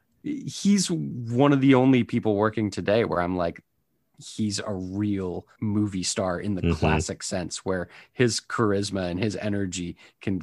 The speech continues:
Speaker 1: carry a giant movie
Speaker 2: Mm-hmm.
Speaker 1: almost single-handedly.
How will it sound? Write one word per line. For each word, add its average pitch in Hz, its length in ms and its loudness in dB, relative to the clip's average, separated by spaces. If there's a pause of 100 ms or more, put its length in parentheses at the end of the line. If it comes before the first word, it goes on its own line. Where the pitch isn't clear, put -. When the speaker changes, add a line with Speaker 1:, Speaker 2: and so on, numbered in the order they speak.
(140)
Speaker 1:
carry 98 540 -2 (240)
a 104 60 -8
giant 101 640 -2
movie 90 540 -6
Speaker 2:
Mm-hmm. 98 440 6 (180)
Speaker 1:
almost 101 360 -4
single-handedly. 85 800 -8